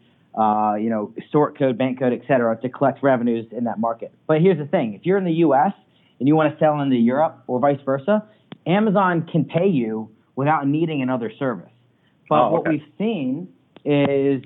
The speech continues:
Speaker 1: uh, Amazon, um, there, there, there's no such thing as a free lunch. So
Speaker 2: <laughs>
Speaker 1: Amazon does, when they bring your money back home, there is a, a, a fee, a percentage taken out of the exchange rate. So our
Speaker 2: Gotcha.
Speaker 1: merchants who come to World First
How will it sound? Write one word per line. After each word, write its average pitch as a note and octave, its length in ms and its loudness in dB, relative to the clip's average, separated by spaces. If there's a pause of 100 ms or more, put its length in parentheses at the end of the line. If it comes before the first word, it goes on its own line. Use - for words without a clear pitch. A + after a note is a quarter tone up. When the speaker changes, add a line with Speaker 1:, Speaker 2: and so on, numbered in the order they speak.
(120)
Speaker 1:
uh, B2 360 -2 (180)
Amazon, D#3+ 760 -2 (200)
um, B2 340 -2
there, D#3 240 -2
there, D#3 180 -2
there's D#3 200 -2
no E3+ 180 2
such - 160 -4
thing D#3+ 160 0
as C3+ 80 -2
a B2+ 120 -6
free C#3+ 140 4
lunch. C3+ 280 0 (280)
So C3 380 0 (380)
Speaker 2:
<laughs> C3 260 -2
Speaker 1:
Amazon D#3+ 600 2
does, D#3+ 440 0 (140)
when D3+ 160 -10
they D#3+ 80 -8
bring E3 180 -6
your D3 100 -8
money D3 140 -4
back C3 200 -2
home, D#3+ 240 -2
there C#3 140 -4
is D#3 220 -4
a, D3+ 40 -6
a, C3 540 -2
a B2 120 -10 (120)
fee, D3+ 400 0 (100)
a C3+ 60 -8
percentage D3 480 -2 (200)
taken D3+ 320 2
out C#3 160 2
of B2 60 0
the B2 120 4
exchange B2+ 400 -4
rate. F2+ 220 -12 (440)
So D3+ 80 0
our D3 100 2
Speaker 2:
Gotcha. D#3 60 2
Speaker 1:
merchants F3+ 480 -2
who D#3 180 -2
come D#3+ 240 -2
to C#3+ 80 -2
World C#3 380 -2
First F3+ 280 -2